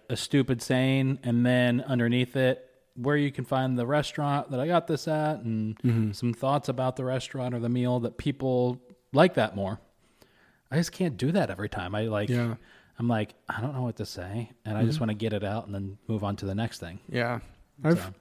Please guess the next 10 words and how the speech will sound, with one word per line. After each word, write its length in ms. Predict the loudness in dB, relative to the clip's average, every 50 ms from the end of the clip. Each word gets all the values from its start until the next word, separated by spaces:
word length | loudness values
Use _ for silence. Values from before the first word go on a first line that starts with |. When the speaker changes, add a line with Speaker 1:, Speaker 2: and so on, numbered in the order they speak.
| -20 -20 -12 -6
Speaker 2:
I 100 | -2 0
restrict 580 | 0 0 0 -2 -2 -2 -2 -4 -4 -2 -2 -2
myself 380 | -2 -2 0 0 0 -2 0
to 80 | 0 0
very 360 | 2 4 4 4 4 4 2
little 1040 | 2 0 -2 0 2 2 4 4 6 8 8 8 8 8 8 6 6 4 2 0 -2 -6 _ _ _ _ _ -20 -20 -20 -18 -18 -18 -18 _ _ _ _ _ -14
s-, 80 | -14 -10
comments 480 | -4 0 0 0 2 0 -2 -2 -2
on 300 | 0 0 2 2 0 0
Instagram. 640 | -2 -4 -8 -8 -8 -6 -4 -4 -4 -4 -4 -6